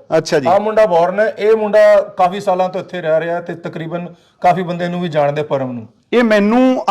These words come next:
Speaker 1: ਅੱਜ ਫਸਟ ਟਾਈਮ ਹੀ ਮਿਲੇ ਨੇ ਜੀ।
Speaker 2: ਬਿਲਕੁਲ।
Speaker 1: ਹੈਂ, ਹੋ ਸਕਦਾ ਇਹਨਾਂ ਨੇ ਕਿਤੇ ਦੇਖਿਆ ਹੋਵੇ ਮੈਨੂੰ, ਪਰ ਮੈਂ ਨਹੀਂ ਜਾਣਦਾ ਇਹਨਾਂ ਨੂੰ।
Speaker 2: ਨਹੀਂ।
Speaker 1: ਤੇ ਕਿਉਂਕਿ
Speaker 2: ਇਹਨਾਂ
Speaker 1: ਹੁੰਦਾ
Speaker 2: ਨੇ,
Speaker 1: ਕੀ ਹੈ
Speaker 2: ਇਹਨਾਂ ਨੇ ਸ਼ਾਇਦ ਤੁਹਾਨੂੰ ਦੇਖਿਆ ਹੋ ਸਕਦਾ, ਉਹ ਵੀਰ ਨੇ ਤੁਹਾਨੂੰ ਕਦੀ ਨਹੀਂ ਦੇਖਿਆ, ਮੈਂ ਸ਼ੋਰ ਹਾਂ।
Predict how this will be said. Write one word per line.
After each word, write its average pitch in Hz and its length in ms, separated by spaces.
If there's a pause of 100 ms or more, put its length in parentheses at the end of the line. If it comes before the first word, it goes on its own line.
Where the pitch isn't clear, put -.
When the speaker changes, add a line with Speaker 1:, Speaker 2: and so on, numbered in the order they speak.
Speaker 1:
ਅੱਜ 196 140
ਫਸਟ 202 320
ਟਾਈਮ 214 200
ਹੀ 214 60
ਮਿਲੇ 147 200
ਨੇ 113 140
ਜੀ। 98 100
Speaker 2:
ਬਿਲਕੁਲ। 202 460 (120)
Speaker 1:
ਹੈਂ, - 60
ਹੋ 185 220
ਸਕਦਾ 214 240
ਇਹਨਾਂ 233 180
ਨੇ 233 100
ਕਿਤੇ 214 200
ਦੇਖਿਆ 175 300
ਹੋਵੇ 202 140
ਮੈਨੂੰ, 202 220
ਪਰ 202 120
ਮੈਂ 170 220
ਨਹੀਂ 151 120
ਜਾਣਦਾ 98 300
ਇਹਨਾਂ 107 140
ਨੂੰ। 147 200
Speaker 2:
ਨਹੀਂ। 120 100 (260)
Speaker 1:
ਤੇ 180 280
ਕਿਉਂਕਿ 214 280
Speaker 2:
ਇਹਨਾਂ 254 160
Speaker 1:
ਹੁੰਦਾ 269 200
Speaker 2:
ਨੇ, - 60
Speaker 1:
ਕੀ 254 80
ਹੈ 240 40
Speaker 2:
ਇਹਨਾਂ 269 200
ਨੇ 269 100
ਸ਼ਾਇਦ 233 240
ਤੁਹਾਨੂੰ 220 240
ਦੇਖਿਆ 196 300
ਹੋ 214 100
ਸਕਦਾ, 214 200
ਉਹ 233 320
ਵੀਰ 226 200
ਨੇ 214 100
ਤੁਹਾਨੂੰ 185 240
ਕਦੀ 185 200
ਨਹੀਂ 180 100
ਦੇਖਿਆ, 147 440
ਮੈਂ 165 360 (140)
ਸ਼ੋਰ 202 340
ਹਾਂ। 113 100